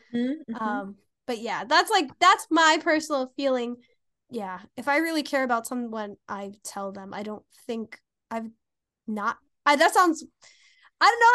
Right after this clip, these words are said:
Speaker 2: if that sounds weird, because usually people are like, "Oh, I should have said this," but, like, I don't know. I kinda tell people, like,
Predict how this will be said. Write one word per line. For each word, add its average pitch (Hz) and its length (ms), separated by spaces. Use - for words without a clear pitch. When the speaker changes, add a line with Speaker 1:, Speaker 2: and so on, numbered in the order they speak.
Speaker 2:
if 466 60
that 370 200
sounds 359 240
weird, 320 560
because 302 340
usually 339 360
people 320 200
are 294 40
like, 294 160
"Oh, 349 40
I 294 140
should 294 240
have 262 120
said 302 400
this," 339 280
but, 269 100
like, 254 200
I 339 160
don't 480 160
know. 392 100
I 392 120
kinda 370 180
tell 349 240
people, 311 380
like, 226 280